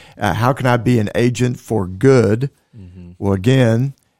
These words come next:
Speaker 1: uh, when the rich young ruler came running up to Jesus, "Good teacher, what must I do to inherit eternal life? Why do you call me good? There is none good but one."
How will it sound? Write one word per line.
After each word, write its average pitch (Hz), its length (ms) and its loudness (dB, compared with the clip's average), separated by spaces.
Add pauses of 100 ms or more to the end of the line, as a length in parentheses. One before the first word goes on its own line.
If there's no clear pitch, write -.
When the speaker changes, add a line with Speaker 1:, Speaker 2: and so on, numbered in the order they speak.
(100)
Speaker 1:
uh, 98 260 -2
when 117 480 -4
the 101 180 -2
rich 123 320 0
young 123 200 2
ruler 131 360 2
came 113 320 0
running 120 260 2
up - 140 -2
to - 80 -12
Jesus, 113 480 -2
"Good 127 340 2
teacher, 139 380 -2
what 113 200 0
must 120 280 0
I 107 120 2
do 113 260 0
to 113 200 -4
inherit 113 380 0
eternal 110 400 -4
life? 117 260 0
Why 113 180 2
do 120 80 -4
you 107 80 -6
call 120 280 -2
me 135 220 0
good? 92 340 -2
There 110 160 0
is 104 120 -6
none 131 320 0
good 113 360 -2
but 113 160 -6
one." 101 580 -4